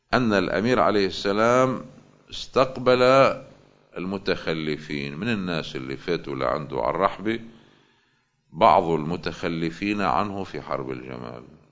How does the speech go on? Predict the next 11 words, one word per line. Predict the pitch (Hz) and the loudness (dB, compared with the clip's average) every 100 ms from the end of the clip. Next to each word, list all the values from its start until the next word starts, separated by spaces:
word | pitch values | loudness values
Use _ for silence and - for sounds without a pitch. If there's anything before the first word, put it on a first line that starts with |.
| _ _ _ _ _ | _ _ _ _ _
من | - 101 | -4 -4
هن؟ | 87 82 76 73 76 - | -4 -6 -6 -8 -10 -6
أولهم | 92 95 101 98 95 98 - - - _ _ _ _ _ | -2 0 0 0 -2 -4 -4 -16 -20 _ _ _ _ _
سليمان | - - 78 80 78 82 90 90 90 | -14 -8 -4 -2 -2 -4 -2 -2 -4
ابن | - 76 80 80 82 | -8 -6 -6 -8 -10
صراد | - 78 78 80 82 | -10 -4 -2 -2 -4
الخزاعي، | 69 64 62 62 60 58 - - - 50 _ _ _ _ _ _ _ _ _ | -12 -10 -14 -10 -10 -10 -12 -16 -20 _ _ _ _ _ _ _ _ _ _
قائد | - 85 50 71 73 | 0 0 0 -4 -8
التوابين | - - 71 71 69 65 76 87 95 - - _ _ _ _ _ _ - | -10 -6 -4 -2 -4 -4 -4 -4 -6 -12 -20 _ _ _ _ _ _ -16
اللي | 67 | -12
استشهد | 67 - 87 - - 85 90 92 | -10 -6 -6 -6 -4 -2 -2 -6